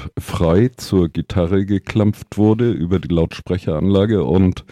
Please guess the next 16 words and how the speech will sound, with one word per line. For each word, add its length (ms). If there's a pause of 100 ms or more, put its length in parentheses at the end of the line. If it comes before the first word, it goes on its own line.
(540)
anschließend 540
gemeinsam 440
die 120
Nationalhymne 1000
gesungen 440
wurde 300
und 280
dann 360 (760)
das, 680
äh, 360 (100)
überging 720
und 280
unterging, 580
das, 300
äh, 260
Szenario 1000